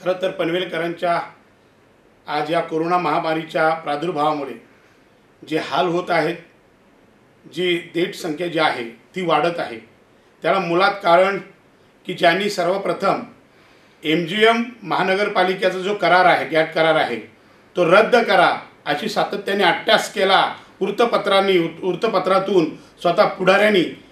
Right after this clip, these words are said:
याचा गाजावाजा करून क्रेडिट घ्यायला गेले, त्यांच्यामुळं आज पनवेलमधले ही परिस्थिती निर-, आपल्यामध्ये निर्माण झाली. सर्वप्रथम मी त्यांचा जाहीर निषेध करतो, कारण एमजीएम हॉस्पिटलचा जो गॅट करार, जो करार झाला होता, तो करार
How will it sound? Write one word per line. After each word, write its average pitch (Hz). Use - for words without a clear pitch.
याचा 160
गाजावाजा 185
करून 185
क्रेडिट 190
घ्यायला 165
गेले, 165
त्यांच्यामुळं 208
आज 190
पनवेलमधले 180
ही 175
परिस्थिती 170
निर-, 143
आपल्यामध्ये 160
निर्माण 139
झाली. 107
सर्वप्रथम 202
मी 208
त्यांचा 190
जाहीर 175
निषेध 196
करतो, 139
कारण 226
एमजीएम 185
हॉस्पिटलचा 202
जो 196
गॅट 170
करार, 180
जो 170
करार 170
झाला 175
होता, 156
तो 165
करार 214